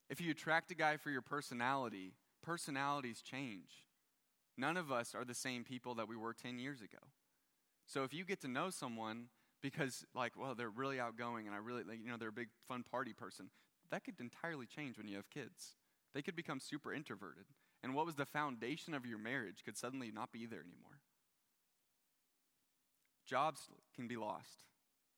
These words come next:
Hobbies can be lost. But Jesus will never change.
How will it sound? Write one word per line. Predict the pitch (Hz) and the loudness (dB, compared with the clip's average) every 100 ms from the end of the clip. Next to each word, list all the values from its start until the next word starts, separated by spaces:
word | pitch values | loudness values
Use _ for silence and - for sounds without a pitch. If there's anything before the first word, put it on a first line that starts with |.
| _ _ _ | _ _ _
Hobbies | 135 147 151 147 139 - - _ _ _ _ _ _ - | 4 4 6 0 0 -8 -14 _ _ _ _ _ _ -6
can | |
be | 107 | -4
lost. | 101 120 - - - - _ _ _ _ _ _ _ _ _ | 0 0 0 -6 -18 -20 _ _ _ _ _ _ _ _ _
But | 127 | -10
Jesus | - 135 147 135 117 | -2 0 0 -2 -4
will | 117 | -2
never | 120 113 | -2 -4
change. | - 113 101 - | -6 -8 -8 -16